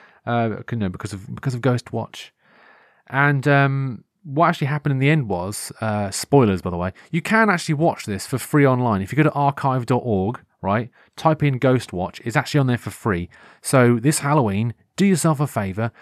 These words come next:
with an open mind, please, please, please watch Ghost Watch in the mindset of it being a live T V broadcast, like it's live, you know, not a drama, and it scares you. But basically what's gonna happen at the e-, basically what happens at the end is, like, they get, you know,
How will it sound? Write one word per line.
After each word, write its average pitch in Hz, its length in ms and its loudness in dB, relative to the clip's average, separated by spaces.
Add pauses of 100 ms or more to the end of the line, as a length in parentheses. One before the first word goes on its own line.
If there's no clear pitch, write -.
(160)
with 190 140 4
an 190 100 4
open 120 360 0
mind, 98 500 -2 (100)
please, 160 520 0
please, 131 560 -2
please 101 500 -2
watch 117 320 0
Ghost 110 300 -2
Watch 98 240 -4
in 131 160 -2
the 131 40 2
mindset 147 680 2
of 113 60 -4
it 113 120 -6
being 113 200 0
a 107 80 0
live 139 320 2
T - 140 -6
V 117 140 -2
broadcast, 110 720 -2 (380)
like 156 280 2
it's 143 160 -2
live, 113 580 2 (1040)
you 117 140 -6
know, 110 140 2
not 117 280 2
a 104 40 -4
drama, 104 500 2 (360)
and 120 200 0
it 113 160 -2
scares 107 580 -2
you. 92 160 -4 (720)
But 123 80 -8
basically 156 340 2
what's 120 140 0
gonna 113 140 -4
happen 107 280 -4
at 104 100 -6
the 110 120 -2
e-, 113 180 -6
basically 147 240 0
what 143 40 4
happens 123 160 0
at 107 60 -2
the 110 120 2
end 92 160 0
is, 95 160 -6
like, 107 200 -4
they 107 100 -6
get, 107 280 -4
you 123 60 -4
know, 95 140 -2